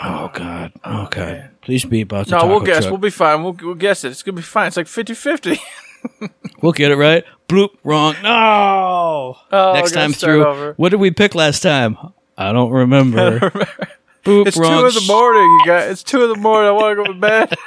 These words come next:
Speaker 2: <laughs> We're almost done. We gotta finish. <laughs>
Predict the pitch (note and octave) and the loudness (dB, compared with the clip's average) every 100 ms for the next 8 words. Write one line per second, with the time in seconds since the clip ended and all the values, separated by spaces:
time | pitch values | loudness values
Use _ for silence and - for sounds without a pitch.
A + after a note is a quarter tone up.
0 | - - - - - _ - _ _ - | -10 -10 -8 -10 -10 _ -16 _ _ -18
1 | - - - A#3 C#4 C#4 G#3+ E3+ A3 B3+ | -18 -14 -2 2 2 0 -4 -2 0 2
2 | F#3+ F3 G#3+ - - A3 B3 - - - | 0 0 0 0 0 2 2 -2 -10 -10
3 | - - - A3+ - - - - - - | -12 -20 -10 -10 -10 -14 -14 -14 -16 -18